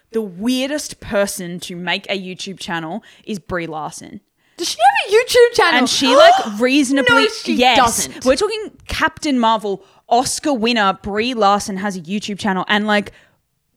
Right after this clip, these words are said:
Speaker 1: kind of actively posts things like
Speaker 2: I'm
Speaker 1: my
Speaker 2: looking it up
Speaker 1: nighttime
Speaker 2: right now.
Speaker 1: routine and, like, "I'm gonna become a van lifer."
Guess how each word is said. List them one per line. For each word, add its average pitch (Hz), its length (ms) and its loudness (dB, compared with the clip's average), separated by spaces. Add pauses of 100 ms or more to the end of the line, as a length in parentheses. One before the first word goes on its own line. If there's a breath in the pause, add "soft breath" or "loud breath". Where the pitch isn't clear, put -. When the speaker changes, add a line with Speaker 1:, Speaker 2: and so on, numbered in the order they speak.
(140)
Speaker 1:
kind 240 300 0
of 294 140 -4
actively 240 460 -6
posts - 500 -10
things 196 320 -10
like 196 160 -2
Speaker 2:
I'm 190 180 -6
Speaker 1:
my 202 180 2
Speaker 2:
looking 196 100 -2
it 190 40 2
up 196 60 4 (140)
Speaker 1:
nighttime 247 300 0
Speaker 2:
right 240 40 0
now. 233 60 2 (100)
Speaker 1:
routine 185 560 -4 (200 loud breath)
and, 214 160 -2
like, 196 260 -2 (240 soft breath)
"I'm 247 260 0
gonna 247 140 0
become 233 220 -4
a 220 60 2
van 208 400 -2
lifer." 170 480 -2